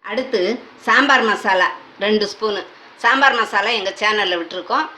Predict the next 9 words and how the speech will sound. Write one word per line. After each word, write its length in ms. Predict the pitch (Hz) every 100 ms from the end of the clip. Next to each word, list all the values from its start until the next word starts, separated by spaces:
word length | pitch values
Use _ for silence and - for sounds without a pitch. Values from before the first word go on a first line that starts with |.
| - -
தெரியாதவங்க 540 | 202 220 208 185 175 247 190
பார்த்து 260 | 170 170
தெரிஞ்சுக்கோங்க. 520 | 165 165 160 156 156 233 277 -
இது 100 | 220 233
ஒரு 100 | 190 165
ரெண்டு 200 | 175 180 165
ஸ்பூனு. 280 | - 165 151 - - - - - - - - - - - - - - - - - - - - - - - - - - - - - - - - - - 196
அதுக்கப்புறம் 520 | 226 247 247 202 202 277 - - - 185
மல்லி 200 | 202 254